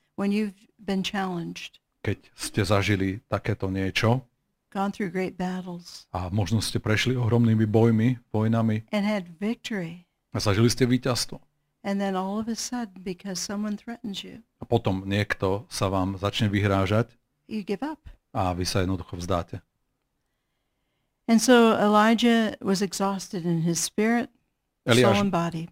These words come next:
Speaker 2: bol vyčerpaný v duchu, aj v duši, aj v tele.
Speaker 1: He went into a cave.
Speaker 2: Išiel do jaskyne.
Speaker 1: And God sent a wind that shattered the mountain.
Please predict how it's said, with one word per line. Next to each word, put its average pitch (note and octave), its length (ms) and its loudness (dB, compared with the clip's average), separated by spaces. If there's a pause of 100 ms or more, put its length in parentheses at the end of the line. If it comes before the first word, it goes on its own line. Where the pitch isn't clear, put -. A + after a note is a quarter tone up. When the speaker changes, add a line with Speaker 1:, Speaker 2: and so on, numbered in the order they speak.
Speaker 2:
bol G#2 480 4
vyčerpaný G2 800 0
v - 80 -14
duchu, C3 480 0
aj E3+ 160 0
v D3+ 40 -2
duši, C3+ 280 0
aj G2 80 0
v - 40 -20
tele. F#2 220 -4 (380)
Speaker 1:
He A3 80 2
went G3 160 2
into G3+ 240 -2
a F3+ 80 -2
cave. A3+ 480 0 (880)
Speaker 2:
Išiel F2+ 320 -2
do G2 80 -2
jaskyne. A#2 560 0 (560)
Speaker 1:
And F#3 160 -4
God F3+ 320 -2
sent F3+ 320 -4
a F3 60 -4
wind A3+ 420 4
that - 160 -4
shattered F3+ 460 -2
the G3+ 100 -2
mountain. G#3 480 -4